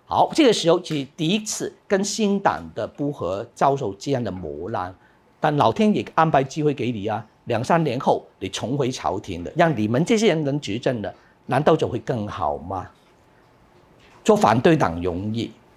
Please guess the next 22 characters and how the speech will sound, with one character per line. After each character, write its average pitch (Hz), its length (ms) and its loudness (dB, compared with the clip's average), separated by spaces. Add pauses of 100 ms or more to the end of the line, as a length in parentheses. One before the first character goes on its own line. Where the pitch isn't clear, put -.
(440)
但 151 160 2
真 247 160 6
的 196 80 8
要 139 160 6
自 170 140 0
己 123 160 0 (180)
肩 202 260 6
负 170 140 2
起 92 140 -2
国 101 200 0
家 143 80 2
的 110 120 0
重 135 320 2
责， 95 200 -4 (200)
才 117 120 -6
知 139 240 -6
道 95 180 -2 (220)
十 107 300 -2
分 131 160 0
的 95 160 -4
艰 82 500 -4
难。 110 240 -6